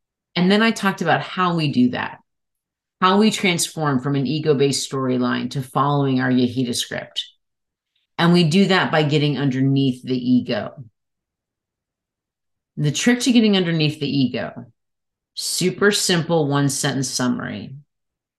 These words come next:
The trick to getting underneath the ego is to look at it.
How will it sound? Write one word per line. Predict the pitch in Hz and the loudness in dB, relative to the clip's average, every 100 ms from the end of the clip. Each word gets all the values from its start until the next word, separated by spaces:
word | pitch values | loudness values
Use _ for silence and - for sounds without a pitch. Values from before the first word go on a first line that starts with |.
| _ _ _ - | _ _ _ -2
The | 151 | -2
trick | - 202 190 | 0 0 0
to | 214 | 0
getting | 185 185 180 | 2 2 0
underneath | 165 160 151 143 | 0 0 -2 -4
the | 143 135 | -4 0
ego | 123 131 127 123 123 _ _ _ - | 0 0 -2 -2 -6 _ _ _ -2
is | 135 - | -2 -2
to | 139 | -2
look | 120 147 147 | 2 2 0
at | 117 98 | -4 -6
it. | - | -10